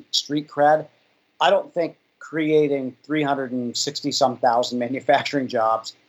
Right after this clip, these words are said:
was probably one of them. I, I'm not sure I thought that that was possible, uh, but, but here we are. And this didn't happen by accident.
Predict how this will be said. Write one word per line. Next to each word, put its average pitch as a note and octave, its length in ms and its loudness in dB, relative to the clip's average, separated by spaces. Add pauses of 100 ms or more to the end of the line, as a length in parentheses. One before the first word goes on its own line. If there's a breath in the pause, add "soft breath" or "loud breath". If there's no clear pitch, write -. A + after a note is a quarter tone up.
(320)
was C#3+ 100 -4
probably G3+ 420 4
one B3+ 220 4
of A#3+ 80 0
them. A2+ 200 -4
I, D#3 160 0
I'm F#3 100 -8
not - 120 0
sure G#3 200 -2
I A3+ 360 0 (200)
thought B2+ 380 2
that C3+ 160 -12
that A#2+ 200 -6
was A#2+ 100 -16
possible, - 760 -10
uh, C3+ 200 4
but, D#3 300 2
but E3 160 0
here F3 160 -2
we F3 160 0
are. C3 440 4
And F3 360 2 (600)
this C4 160 2
didn't A#3+ 220 2
happen F#3 260 0
by A#2+ 160 -4
accident. - 520 -4